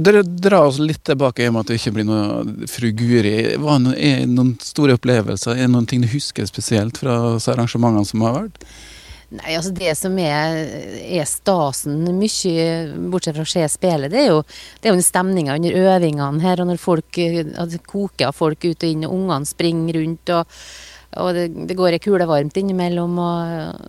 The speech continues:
Speaker 2: og så har det nå vært en del artige episoder under opptak, skal jeg si, eller under forestillinger og sånn. Vi hadde spesielt, eh, noen dugnadsfolk som holdt på oppe i kirka, to godt voksne,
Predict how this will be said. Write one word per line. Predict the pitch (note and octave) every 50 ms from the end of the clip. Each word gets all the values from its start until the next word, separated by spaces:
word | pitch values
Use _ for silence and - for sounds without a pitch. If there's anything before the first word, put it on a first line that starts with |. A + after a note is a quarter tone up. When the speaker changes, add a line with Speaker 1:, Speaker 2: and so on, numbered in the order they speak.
| - - -
Speaker 2:
og | - -
så | - A3+
har | A#3+ A3+
det | F3 E3
nå | E3+
vært | D#3 - - -
en | F3+ F#3+ F#3+
del | F3 F3 F3+
artige | F3 - _ - C#3 B2+ -
episoder | - E3 - - E3+ F3 E3+ E3 D3 A#2 - D3
under | D3+ D3+ C#3+ C3+ C#3 C#3 - _ _ - - - - - _ _
opptak, | - G3 - - - - F#3 D3+ C3+ -
skal | - -
jeg | F#3+ F#3+
si, | -
eller | G#3 G3 G3+ G3 G#3
under | G3+ G3 F#3 E3+ D#3+ E3 E3+
forestillinger | E3 - G3 F#3+ F3+ E3 - - E3+ D#3 D#3 D3+ D3+ D3+ D3 C#3+ D#3+
og | D#3
sånn. | - G3+ G3+ G#3 G#3+ G3+
Vi | G3
hadde | F#3+ F#3 F#3+ F3+ E3+ - - - - - - - _ _
spesielt, | _ - - F#3+ - - G3 F3 D#3+ D#3+ - _ - -
eh, | F3+ F3 E3+ E3+ E3+ E3 E3+ E3+ E3 E3 - - F3+ F3+ F3+ - - -
noen | F#3+ G3 G3 F#3
dugnadsfolk | G3 A3+ A3 G3+ F#3+ D#3+ D3+ - - - D3+ D3
som | - F#3 E3+
holdt | G#3 G#3 G3 -
på | - F3+ D#3
oppe | -
i | F3+
kirka, | - A3 A3 A3+ - - D3 F3 F#3
to | - A3+ G#3+ G#3 G3+ F#3+
godt | F#3+ G3+ G3 -
voksne, | G3+ A3 - - - F#3 E3 E3